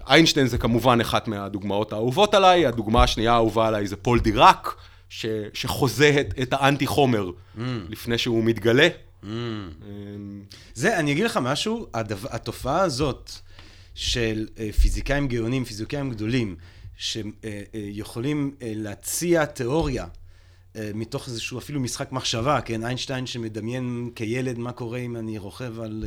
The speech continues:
Speaker 2: אה, גל אור או מה שלא יהיה. ואז, אתה יודע, עוברים מאה שנה ומוצאים את הגלים הגרביטציוניים, או מוצאים את הזה, או, זה בעיניי, זה מצמרר, זה דבר מטורף,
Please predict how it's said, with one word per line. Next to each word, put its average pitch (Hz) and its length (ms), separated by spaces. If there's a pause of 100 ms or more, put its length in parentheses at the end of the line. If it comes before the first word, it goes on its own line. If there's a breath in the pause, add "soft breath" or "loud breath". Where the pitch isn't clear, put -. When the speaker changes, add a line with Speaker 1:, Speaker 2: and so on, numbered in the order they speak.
Speaker 2:
אה, 101 60
גל 110 220
אור 139 280
או 101 60
מה 101 100
שלא 101 260
יהיה. 95 160 (640 loud breath)
ואז, 170 500
אתה - 100
יודע, 180 120
עוברים 165 320
מאה 180 200
שנה 170 400
ומוצאים 139 640
את 233 120
הגלים 156 340
הגרביטציוניים, 131 680
או 139 80
מוצאים 135 320
את 202 80
הזה, 139 200
או, 127 160 (460 soft breath)
זה 98 280
בעיניי, 151 680
זה 110 200
מצמרר, 113 720 (120)
זה 92 160
דבר 104 240
מטורף, 135 800